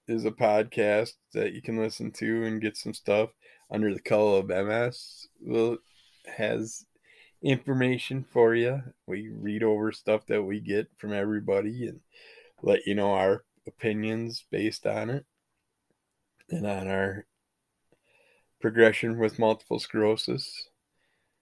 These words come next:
Uh, M S Community from Healthline. Healthline has a great M S community page. I get emails from them regularly. Yeah,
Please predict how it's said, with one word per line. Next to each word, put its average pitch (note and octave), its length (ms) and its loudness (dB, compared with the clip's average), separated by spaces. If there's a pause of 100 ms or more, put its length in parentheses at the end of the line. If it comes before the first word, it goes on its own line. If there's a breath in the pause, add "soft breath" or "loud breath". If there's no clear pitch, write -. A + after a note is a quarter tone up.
(200)
Uh, F2+ 300 -2 (160)
M G2+ 180 2
S G2+ 220 2
Community G#2+ 640 -2
from G#2+ 260 -6
Healthline. A#2+ 920 2 (1500)
Healthline G2 480 -2
has G2+ 220 -4
a G2+ 80 -6
great G#2 400 -2
M F#2+ 160 -2
S G2+ 160 -6
community G#2 480 -4
page. G2+ 580 -4 (1080 loud breath)
I A2 140 0
get F#2+ 240 0
emails G2 500 0
from G2+ 220 0
them G2+ 220 0
regularly. G2 880 -2
Yeah, F#2+ 200 -10